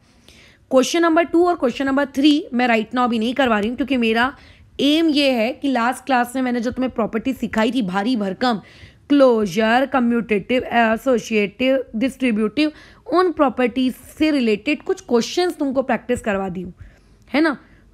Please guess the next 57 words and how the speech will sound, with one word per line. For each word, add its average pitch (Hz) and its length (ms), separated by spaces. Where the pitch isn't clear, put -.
उससे 262 320
रिलेटेड 277 400
कुछ 349 160
क्वेश्चन 311 400
प्रैक्टिस 254 340
करवा 202 240
लूँ। 294 140
और 208 380
भी 302 140
उसमें 269 400
एक्सरसाइज 233 440
में 240 120
बहुत 208 260
सारे 240 200
सवाल 214 260
हैं, 262 60
but 277 140
अभी 254 160
मैं 269 120
उसमें 254 220
हाथ 214 220
नहीं 269 100
डाल 233 120
रही 202 100
हूँ, 302 60
उसके - 140
लिए 330 80
मैं 330 80
अलग 330 140
से 330 120
फिर 311 100
से 285 120
एक 302 100
और 285 100
वीडियो 254 220
बना 233 180
लूँगी, 214 260
ठीक 302 140
है, 294 80
सेकंड 311 340
पार्ट 285 160
बना 269 180
लेंगे 240 220
इस 240 120
एक्सरसाइज 220 360
का। - 160
अभी 233 220
हम 285 140
लोग 311 140
सिर्फ 339 200
उन्हीं 302 340
क्वेश्चन 269 380
में 262 100
हाथ 233 200
डाल 196 240
रहे 202 160
हैं 294 220